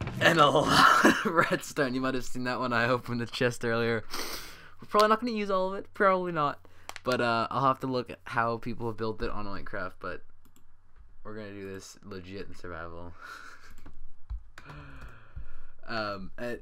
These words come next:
I guess Hunter was, finally was the one to get fed up and give me an ender chest, 'cause people would come to my island and be like, "Crap, go all the way back." Um, <laughs> so thank you guys for watching.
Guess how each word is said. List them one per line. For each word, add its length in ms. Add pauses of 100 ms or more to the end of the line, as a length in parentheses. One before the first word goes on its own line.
I 100
guess 220
Hunter 400 (180)
was, 160
finally 400
was 160
the 100
one 200
to 80
get 160
fed 200
up 280
and 320 (240)
give 160
me 80
an 80
ender 180
chest, 220
'cause 80
people 200
would 120
come 160
to 80
my 120
island 200
and 100
be 60
like, 160 (520)
"Crap, 200 (280)
go 80
all 100
the 80
way 100
back." 280 (2500)
Um, 520
<laughs> 220 (1500)
so 100
thank 140
you 160
guys 100
for 140
watching. 480